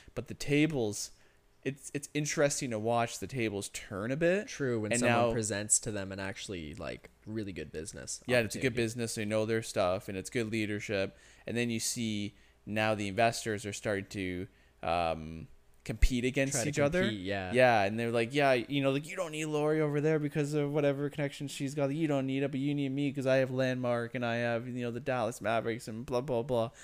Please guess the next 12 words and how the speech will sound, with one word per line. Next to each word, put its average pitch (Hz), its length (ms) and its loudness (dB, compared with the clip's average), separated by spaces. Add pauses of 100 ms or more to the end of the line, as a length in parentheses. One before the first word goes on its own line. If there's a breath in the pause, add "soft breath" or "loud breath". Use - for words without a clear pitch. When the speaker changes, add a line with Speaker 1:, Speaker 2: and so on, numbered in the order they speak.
(240 loud breath)
Speaker 1:
It's 147 100 0
just 156 140 0
interesting 147 420 2
to 123 60 0
see 127 160 -4
the 113 100 0
tables 110 400 -2
turn, 104 380 -4 (260 loud breath)
and 113 180 0
that 110 280 -2
even 151 500 2 (420 soft breath)
though 123 600 6